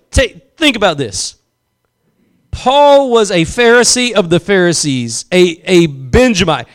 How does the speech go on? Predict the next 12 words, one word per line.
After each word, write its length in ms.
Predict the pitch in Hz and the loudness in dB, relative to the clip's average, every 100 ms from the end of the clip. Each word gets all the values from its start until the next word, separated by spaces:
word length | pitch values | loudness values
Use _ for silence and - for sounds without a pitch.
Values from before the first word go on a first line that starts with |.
| _ | _
He 220 | 254 269 | 0 2
was 420 | 269 247 247 233 - | 4 6 6 4 -2
a, 340 | 202 196 175 - _ 185 | -2 -2 -4 -14 _ -2
a 180 | 185 | -2
Hebrew 640 | 170 180 294 311 311 277 240 | -2 -2 -2 2 2 4 4
of 80 | 202 | 2
Hebrews, 840 | 247 302 240 202 131 107 - - _ _ _ _ _ _ _ _ - | 4 2 2 -2 -2 -6 -8 -10 _ _ _ _ _ _ _ _ -2
a 160 | 269 277 | -2 0
master 760 | 302 381 403 330 - 294 277 | -4 2 2 2 0 0 2
of 160 | 262 220 | 4 4
the 100 | 269 | 4
law. 580 | 277 269 202 120 95 | 6 6 4 0 -8